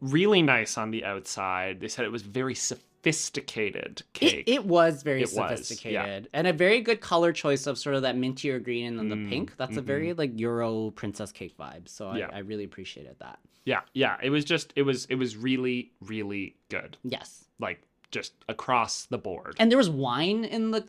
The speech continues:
Speaker 1: Yeah,
Speaker 2: chocolate cake.
Speaker 1: I
Speaker 2: That's also
Speaker 1: know.
Speaker 2: really interesting.
Speaker 1: Yeah.
Speaker 2: Uh, and then, of course, frangipan.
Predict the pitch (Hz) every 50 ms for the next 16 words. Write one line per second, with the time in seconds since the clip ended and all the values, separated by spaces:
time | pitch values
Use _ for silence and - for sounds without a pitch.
0 | _ - - 156 160 - 359 226 226 262 240 - - 226 254 180 190 208 - -
1 | - - 269 - 202 226 - - - 247 240 247 247 240 247 196 226 226 - 233
2 | 220 - 233 233 240 254 277 302 - - 135 127 104 90 - - - _ - 151
3 | 156 151 - - 170 165 170 170 170 160 139 - 175 156 147 - - 139 123 123
4 | 117 127 - - 127 113 113 110 110 110 117